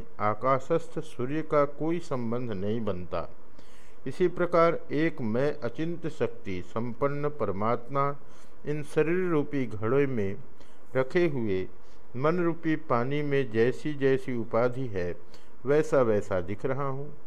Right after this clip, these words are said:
मनुष्य, देवता, राक्षस, पशु, पक्षी इत्यादि रूपों में दिखा, पर उनसे मेरा कोई संबंध नहीं बना। यह निश्चय दृढ़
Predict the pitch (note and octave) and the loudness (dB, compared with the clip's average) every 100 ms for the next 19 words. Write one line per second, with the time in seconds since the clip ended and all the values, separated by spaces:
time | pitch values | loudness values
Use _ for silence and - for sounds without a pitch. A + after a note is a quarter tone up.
0 | - - - - B2+ D3 D3+ - D3 C#3 | -4 -4 -4 -2 0 2 2 0 -2 -2
1 | - G#2 A#2+ C3 C3+ C3 C3+ - G#2 A#2 | -2 0 2 2 2 2 0 -2 2 4
2 | A#2+ - C#3 C3 - - A#2 C#3 C#3 C3 | 2 0 0 0 -2 0 0 2 0 0
3 | - B2+ - C#3+ B2+ G2+ C#3+ C#3 B2 A2+ | 0 0 0 0 0 2 4 4 2 0
4 | G#2 G#2+ G2 F#2+ E2 G2+ - C3 B2+ - | 0 0 0 0 0 -2 0 0 0 -2
5 | - - - - - - D#3+ E3+ - E3 | -4 -4 -4 -4 -4 0 4 4 2 0
6 | F3+ E3+ E3+ D3+ C#3+ C#3+ C#3+ - D#3 E3+ | 0 0 0 2 4 4 2 0 0 0
7 | - B2 A#2+ A#2+ G#2 G2 G2 A2 F#2 E2 | 0 0 0 0 0 0 0 0 0 -2
8 | D#2+ - - - - - - - - - | -2 -4 -4 -4 -4 -4 -4 -4 -4 -4
9 | - - - - - - C3 D#3 D#3 D#3 | -4 -4 -4 -4 -4 -4 2 2 2 0
10 | D#3 - F3 F3 C#3 B2+ E3 | 0 2 2 2 2 2 2